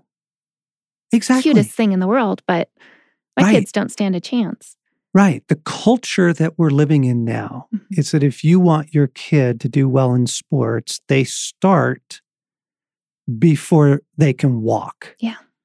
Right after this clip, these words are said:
Speaker 1: You, you start 'em in diapers, right? You see
Speaker 2: Yeah.
Speaker 1: them there. It's the baseball family. It's the football family. It's, you know, the volleyball family. And by the time they're in middle and high school, it is serious competition.
Speaker 2: Mm-hmm.
Speaker 1: And h-, how,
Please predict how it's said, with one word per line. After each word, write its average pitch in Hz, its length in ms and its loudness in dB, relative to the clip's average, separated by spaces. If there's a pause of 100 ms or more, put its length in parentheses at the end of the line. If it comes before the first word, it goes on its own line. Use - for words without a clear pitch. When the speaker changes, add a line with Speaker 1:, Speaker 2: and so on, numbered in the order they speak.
(200)
Speaker 1:
You, 147 260 0
you 156 140 2
start 185 320 2
'em 185 120 4
in 165 100 4
diapers, 143 680 0
right? 233 300 4
You 160 120 0
see 226 220 6
Speaker 2:
Yeah. - 60 4
Speaker 1:
them 147 180 2
there. 135 160 0 (340)
It's 147 180 -2
the 175 100 0
baseball 185 500 2
family. 123 600 -2
It's 120 180 -8
the 156 100 -2
football 165 400 0
family. 123 540 0
It's, - 320 -10
you 175 80 0
know, 135 120 0
the 131 100 -4
volleyball 170 560 4
family. 127 440 -2 (440)
And 151 220 2 (160)
by 170 80 4
the 156 60 4
time 247 200 4
they're 185 140 6
in 147 100 6
middle 170 200 4
and 131 120 2
high 185 140 2
school, 156 400 0
it 214 120 6
is 156 180 4
serious 170 760 0
competition. - 840 -6
Speaker 2:
Mm-hmm. 190 220 -4 (680)
Speaker 1:
And 139 320 4 (320)
h-, 185 100 -6
how, 320 300 0